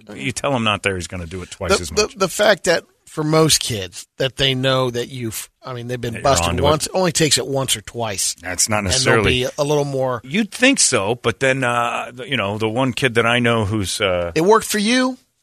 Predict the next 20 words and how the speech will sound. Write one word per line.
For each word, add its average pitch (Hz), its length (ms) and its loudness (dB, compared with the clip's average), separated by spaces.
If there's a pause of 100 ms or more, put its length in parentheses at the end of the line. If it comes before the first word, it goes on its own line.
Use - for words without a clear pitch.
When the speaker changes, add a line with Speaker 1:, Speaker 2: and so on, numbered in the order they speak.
(720)
Speaker 1:
Well, 147 120 -2
no, 151 140 0
I 165 120 2
didn't 208 180 0
get 165 160 2
caught, 151 320 0
though, 78 260 -4 (300)
technically. - 520 -2 (600)
It 135 80 -4
was 131 140 0
a 104 40 -2
post. - 540 -6 (680)
And 117 100 2
all 127 100 4
my 135 100 2
dad 120 260 2
said 104 180 -2
was, 98 160 -2
"Stop 113 360 0
that. - 220 -18